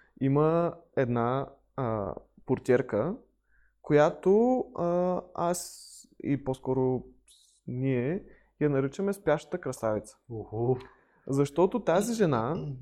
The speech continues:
Speaker 2: <clears throat>
Speaker 1: тя винаги е на нощни смени.
Speaker 2: Мгм.
Speaker 1: И винаги, когато влизаме, буквално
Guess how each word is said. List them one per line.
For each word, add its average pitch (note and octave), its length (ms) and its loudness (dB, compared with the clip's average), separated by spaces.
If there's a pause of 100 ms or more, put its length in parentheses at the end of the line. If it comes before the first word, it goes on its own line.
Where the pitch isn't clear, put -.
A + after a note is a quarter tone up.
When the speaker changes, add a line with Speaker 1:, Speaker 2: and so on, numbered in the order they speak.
(120)
Speaker 2:
<clears throat> - 320 -20
Speaker 1:
тя E3 180 4
винаги F#3+ 420 4
е A3 60 4
на G#3 80 4
нощни D#3 360 2
смени. G#2+ 360 -8 (480)
Speaker 2:
Мгм. A2 280 -10
Speaker 1:
И C#3+ 100 2
винаги, F3+ 320 4
когато G3 340 2
влизаме, D3+ 720 0 (1000)
буквално D3+ 1000 0